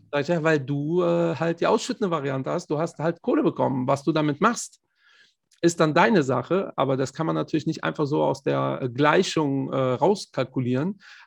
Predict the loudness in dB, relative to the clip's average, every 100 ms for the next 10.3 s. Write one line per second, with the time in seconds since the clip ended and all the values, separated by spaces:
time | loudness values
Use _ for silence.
0 | -2 2 4 4 2 -2 -14 _ _ -2
1 | 0 2 4 6 6 4 2 0 -2 -6
2 | -4 -4 -6 -6 -6 -4 -2 -2 -4 -4
3 | -6 -2 -2 -2 _ _ _ -4 -2 2
4 | 4 4 2 0 0 2 2 2 -4 -6
5 | -8 -8 -2 2 4 6 4 2 2 2
6 | 4 4 2 0 0 0 -2 0 -4 -2
7 | -2 -2 -2 0 0 0 0 -2 0 0
8 | 0 -2 -2 -4 -2 -2 0 0 -2 -6
9 | _ -4 0 4 4 4 0 0 2 2
10 | 2 -4 -8